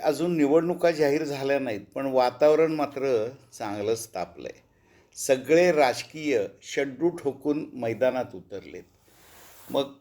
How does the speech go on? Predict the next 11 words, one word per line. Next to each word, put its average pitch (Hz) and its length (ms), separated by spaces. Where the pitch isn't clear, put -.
काहींनी 139 880
जाहीर 127 260
सभांवर 135 580
भर 120 260
दिलाय, 123 420
काहींनी 117 960
लोकसंपर्कावर 123 880
भर 110 240
दिलाय, 104 480
तर 180 80
बहुतेकांनी 147 1160